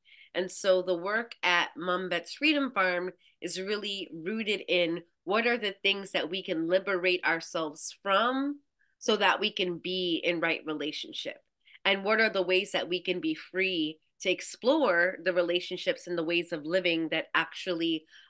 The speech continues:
align with our heart, our soul, and what our bodies need, and how that also changes over time. So one thing I didn't say in my visual description, I'm in my, you know, I'm kind of,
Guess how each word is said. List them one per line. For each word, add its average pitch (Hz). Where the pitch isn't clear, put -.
align 175
with 170
our 151
heart, 233
our 175
soul, 185
and 175
what 185
our 160
bodies 175
need, 151
and 196
how 247
that 262
also 240
changes 240
over 220
time. -
So 226
one 220
thing 226
I 190
didn't 185
say 190
in 180
my 170
visual 170
description, 165
I'm 160
in 160
my, 151
you 180
know, 170
I'm 156
kind 220
of, 170